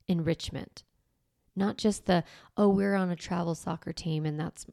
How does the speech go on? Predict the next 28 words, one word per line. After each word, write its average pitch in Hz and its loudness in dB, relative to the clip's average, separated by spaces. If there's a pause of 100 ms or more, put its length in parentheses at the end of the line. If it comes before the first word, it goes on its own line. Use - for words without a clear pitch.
(120)
you 175 0
know, 156 -2
my 165 -2
kid's 160 -4
pathway 160 0
to - -12
success." - -6 (520)
It's - -6
like, 190 2 (500)
it - 4 (420)
is 196 4
a 160 6
great 180 6 (580)
tool. 254 4 (680)
Enrichment, 180 0 (480)
all 185 0
the 214 0
enrichments 233 -2
are 180 0
a 175 -4
great - -2
tool 240 2 (340)
to 196 -4
help 165 0
your 170 0
kids 160 -4
practice - -4
skills 269 2